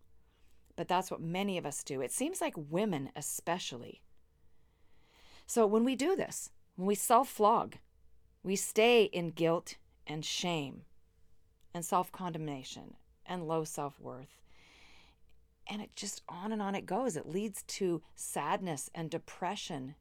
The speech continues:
and hopelessness and helplessness. So if you haven't seen the movie Harry Potter,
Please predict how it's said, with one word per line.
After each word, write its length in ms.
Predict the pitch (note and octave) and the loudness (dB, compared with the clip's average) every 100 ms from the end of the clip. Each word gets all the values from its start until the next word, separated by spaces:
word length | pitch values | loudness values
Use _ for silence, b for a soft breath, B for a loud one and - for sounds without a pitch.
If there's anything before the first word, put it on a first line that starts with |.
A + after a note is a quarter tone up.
| - | -10
and 140 | D#3+ D3+ | -8 -8
hopelessness 760 | - G#3+ - E3 - C3+ - - | 0 0 0 -8 -6 -10 -10 -8
and 160 | D#3+ | -8
helplessness. 880 | D3+ E3+ C4+ F3+ D3+ - - - - - _ _ - - _ _ b b b b b b b b | -2 0 0 -2 -6 -8 -14 -16 -20 -20 _ _ -20 -20 _ _ b b b b b b b b
So 200 | - F#3+ | 2 4
if 120 | F#3+ | 4
you 80 | G3 | 2
haven't 340 | G#3 D#4+ G4 | 4 4 2
seen 460 | - B3+ A#3+ A#3 - F3 | -2 2 4 2 0 -2
the 80 | |
movie 280 | F#3 F#3+ F#3 | 0 2 0
Harry 260 | D#3+ E3+ E3 | -2 -2 -2
Potter, 640 | - A#3+ B3+ C3 C3+ E3+ | -2 2 2 0 -4 -6